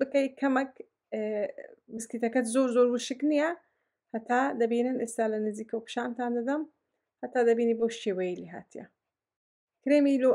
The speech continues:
ئامادە دەکەین، کرێم شانتی تۆزە، دەتوانی، ئێ، کرێمی سائیلیش هەیە، ئەویش بی بە کەیفی خۆت، هەر کامەچیان بی. لۆ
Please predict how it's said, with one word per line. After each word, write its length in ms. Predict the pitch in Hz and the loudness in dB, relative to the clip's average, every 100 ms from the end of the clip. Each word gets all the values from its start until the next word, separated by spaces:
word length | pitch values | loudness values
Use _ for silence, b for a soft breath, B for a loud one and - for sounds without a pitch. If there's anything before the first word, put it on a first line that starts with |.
| - | 4
ئامادە 400 | 196 190 185 190 196 | 2 2 4 2 0
دەکەین، 280 | - 311 311 | 0 0 0
کرێم 220 | 247 226 220 | 2 2 2
شانتی 360 | 220 208 - 285 277 | 0 0 0 -2 -2
تۆزە، 400 | 233 196 185 254 330 247 | -2 0 2 2 2 0
دەتوانی، 520 | 220 226 214 220 220 - - | -2 -2 0 0 -2 -4 -8
ئێ، 80 | 214 208 - | -6 -6 -4
کرێمی 400 | 220 220 214 208 233 - _ - - | 2 4 4 0 -4 -12 _ -6 2
سائیلیش 420 | 208 247 254 - 247 | 2 2 -2 -4 2
هەیە، 220 | 240 262 - | 2 2 0
ئەویش 240 | 254 240 262 | -2 -2 -4
بی 80 | 254 | -2
بە 60 | 214 | 0
کەیفی 280 | 226 214 202 - | 0 0 -2 -4
خۆت، 180 | 185 208 | -2 2
هەر 100 | 208 214 | 2 2
کامەچیان 440 | 180 156 - - - | 0 -2 -6 -10 -10
بی. 100 | - b b b b b | -14 b b b b b
لۆ 100 | 285 | 4